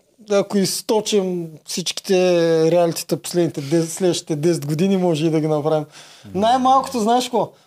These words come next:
Speaker 1: Участниците от реалитетата, като не станат те фенове,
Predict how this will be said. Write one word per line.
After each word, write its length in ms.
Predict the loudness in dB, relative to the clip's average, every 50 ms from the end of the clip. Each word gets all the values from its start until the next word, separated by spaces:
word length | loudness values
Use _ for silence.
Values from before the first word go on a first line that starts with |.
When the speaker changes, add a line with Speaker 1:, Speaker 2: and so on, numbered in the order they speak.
| _
Speaker 1:
Участниците 680 | -2 -2 0 2 2 2 2 0 -4 -6 -6 -6 -2 -2
от 120 | -2 0 2
реалитетата, 720 | 2 2 4 2 2 -2 -6 -8 -8 -8 -2 0 0 0
като 240 | 0 -2 -4 -2 -2
не 60 | -4
станат 480 | -2 0 0 2 2 2 0 -2 -4 -4
те 600 | 0 2 4 4 4 4 4 2 2 0 -4 -8 -10 -14 -20 -20 _ _ _ _ _
фенове, 640 | -2 0 2 2 2 2 2 2 2 2 0 -4